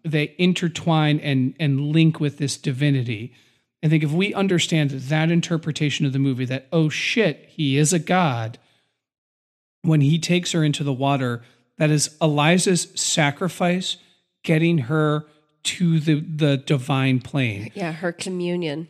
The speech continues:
Speaker 1: To meld with the water god, where she gets to become one with the ocean and the water, where she becomes the shape of water. You know, and I think my interpretation is not just like what you said, which I think is so spot on. It's not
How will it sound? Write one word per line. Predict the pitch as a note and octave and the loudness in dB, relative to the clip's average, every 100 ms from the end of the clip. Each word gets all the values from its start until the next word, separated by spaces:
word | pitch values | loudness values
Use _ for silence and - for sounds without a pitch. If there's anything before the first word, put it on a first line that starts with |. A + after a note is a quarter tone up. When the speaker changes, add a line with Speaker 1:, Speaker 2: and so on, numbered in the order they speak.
| - | 0
Speaker 1:
To | E3+ | 4
meld | D#3 D3+ D#3+ E3 E3 C#3 | 4 6 6 6 4 0
with | D3+ D3+ - | 0 0 -2
the | D#3+ | -2
water | C#3 C3+ C3 C3+ | 0 0 -2 -2
god, | B2+ C3 G#2 F#2 B2 | -4 -4 -4 -8 -6
where | C#3+ | -4
she | C3+ - F3 | -2 -2 0
gets | E3 D3+ - | 0 0 -2
to | D#3 | -4
become | D#3 - - D3+ D3 C3 | -4 -6 -2 0 0 0
one | C#3 D#3 D#3 D#3 - | 0 2 4 2 0
with | D#3 C#3+ C3 - - | -2 0 -2 -6 -12
the | D#3 D3 D3+ | -6 -4 -2
ocean | D#3 C#3 - C#3 C3 | -2 -2 -2 -2 -2
and | D3 C3+ | -2 -4
the | C3+ | -4
water, | A#2+ A#2 A2 F#2 F2+ - _ _ _ - | -4 -6 -6 -8 -12 -18 _ _ _ -2
where | C#3+ | 0
she | - | 0
becomes | D#3+ E3+ - - F#3 F3 D#3+ C#3 C3+ | 0 -2 -4 0 6 8 6 4 2
the | D#3 | 2
shape | C#3+ - D3 C#3 D3 | 2 -2 -2 -2 -4
of | B2 | -6
water. | C3 B2 G#2+ - _ _ _ _ _ _ _ D#3+ | -6 -6 -6 -12 _ _ _ _ _ _ _ 2
You | |
know, | D3 | 2
and | D#3 D#3 | 4 2
I | D3 | 4
think | E3+ C#3 - - - | 4 2 -2 -20 0
my | E3 F3 | 4 4
interpretation | G#3 F#3+ F3 F3 D3 E3 C#3+ - C#3+ | 4 2 0 0 0 2 2 2 2
is | C#3 A#2+ | 2 2
not | F#3+ G3 - _ _ - | 0 0 -8 _ _ -8
just | - G3 F#3 | 0 2 2
like | G#3+ F3+ | -2 -2
what | F#3 | -4
you | F3+ D3+ | -2 -2
said, | - C#3 | 0 -2
which | C3 C#3 | -2 -6
I | |
think | B2 D#3 | -4 -4
is | C#3+ | -4
so | - D3+ | -2 -2
spot | C3 C#3+ C3+ | -2 -2 -2
on. | C3+ | -2
It's | B2+ | 0
not | F3+ | 0